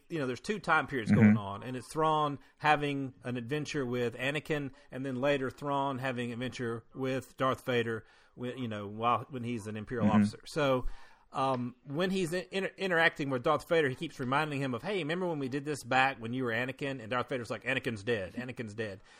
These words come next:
Speaker 1: You know, and Thrawn keeps trying to sort of slide things in there to, to see if he'll confess to being Anakin. But in Vader's mind,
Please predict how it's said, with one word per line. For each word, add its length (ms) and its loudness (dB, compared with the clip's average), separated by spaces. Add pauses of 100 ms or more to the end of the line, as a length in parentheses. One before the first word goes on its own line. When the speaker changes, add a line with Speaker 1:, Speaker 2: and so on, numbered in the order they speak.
(140)
Speaker 1:
You 100 -6
know, 260 -6
and 200 -6
Thrawn 220 2
keeps 180 -6
trying 220 -2
to 60 -6
sort 180 -6
of 60 -8
slide 340 0
things 220 -2
in 80 0
there 180 -4
to, 60 -12 (140)
to 100 -12
see 160 -4
if 80 -4
he'll 160 -2
confess 440 -6
to 60 -8
being 180 -4
Anakin. 400 -4 (380)
But 200 2
in 320 2
Vader's 360 10
mind, 460 8